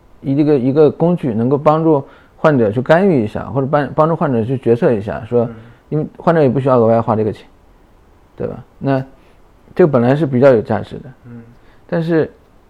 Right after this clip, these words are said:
Speaker 1: 这个东西，你说首先你要患者知道你，患者，呃，这个就需要一定的成本。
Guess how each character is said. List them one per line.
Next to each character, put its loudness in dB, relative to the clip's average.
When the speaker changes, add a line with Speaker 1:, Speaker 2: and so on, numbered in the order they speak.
Speaker 1:
这 0
个 2
东 0
西， -2
你 0
说 -2
首 -2
先 -2
你 -6
要 0
患 -2
者 4
知 -2
道 4
你， -6
患 2
者， 4
呃， -4
这 2
个 0
就 4
需 0
要 8
一 2
定 -2
的 -2
成 -12
本。 -14